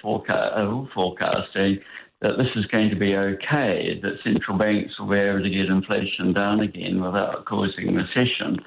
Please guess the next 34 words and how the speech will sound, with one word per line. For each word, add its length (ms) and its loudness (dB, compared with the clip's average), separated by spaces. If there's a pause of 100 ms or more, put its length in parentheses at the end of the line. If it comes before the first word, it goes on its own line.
(580)
And, 540 2
um, 340 2
our 400 0
own 220 2
analysis 720 0
of 140 -18
this 180 -2 (100)
in 140 2
a 100 4
report, 680 0
uh, 200 0 (320)
Walking 320 2
the 60 2
Path 360 0 (160)
to, 440 4
uh, 160 0
the 100 0
Next 320 0
Global 420 0
Financial 420 0
Crisis, 680 -4
which 200 -4
we 80 -8
published 460 -2
last 400 2
year, 420 2 (540)
is 180 4
explaining 600 2
why 260 2
that 200 0
all 240 0
looks 260 -4
rather 420 0
optimistic. 840 0